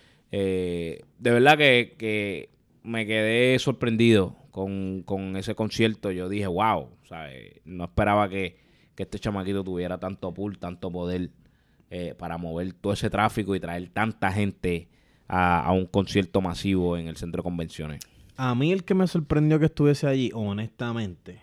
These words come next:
Speaker 2: era Ozu-, fue Ozuna. O sea, a mí me sorprendió Ozuna porque, aunque yo sé que no hay ninguna pereza, no hay nada en, en contra de ellos, por lo menos no, no, no,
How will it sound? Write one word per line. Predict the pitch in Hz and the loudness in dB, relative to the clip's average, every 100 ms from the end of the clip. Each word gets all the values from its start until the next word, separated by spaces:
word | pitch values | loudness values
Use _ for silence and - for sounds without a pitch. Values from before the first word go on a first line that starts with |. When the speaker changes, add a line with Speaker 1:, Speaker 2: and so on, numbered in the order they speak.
| _ | _
Speaker 2:
era | 101 113 104 | -4 0 0
Ozu-, | 92 92 | 0 -8
fue | 87 113 | -4 0
Ozuna. | 107 110 85 82 - | 0 0 -12 -16 -20
O | - _ _ | -20 _ _
sea, | - 92 | -14 -8
a | |
mí | 107 | -4
me | 135 | -2
sorprendió | 135 139 135 131 135 131 | -2 -2 -2 -2 2 0
Ozuna | - 143 123 | 2 0 0
porque, | 107 101 - 104 - - - - _ _ _ - | -2 -6 -6 -8 -8 -16 -20 -20 _ _ _ -6
aunque | 135 139 135 | -2 0 2
yo | 131 135 | 2 2
sé | 165 | 2
que | 156 151 | 4 4
no | 147 | 4
hay | 147 | 4
ninguna | 143 143 127 139 143 135 123 | 4 2 2 2 2 0 -2
pereza, | - 120 123 131 127 120 110 | -4 -2 0 -2 -4 -6 -6
no | 107 | -6
hay | 110 | -6
nada | 117 117 120 120 | -4 -4 -4 -2
en, | 120 110 - | -4 -8 -12
en | 117 | -10
contra | 123 113 123 123 | -8 -6 -4 -2
de | |
ellos, | 113 104 95 | -2 -2 -4
por | 98 | -6
lo | 92 | -6
menos | 101 110 | -6 -4
no, | 107 107 - | -4 -6 -8
no, | 104 98 101 | -12 -10 -10
no, | 98 | -8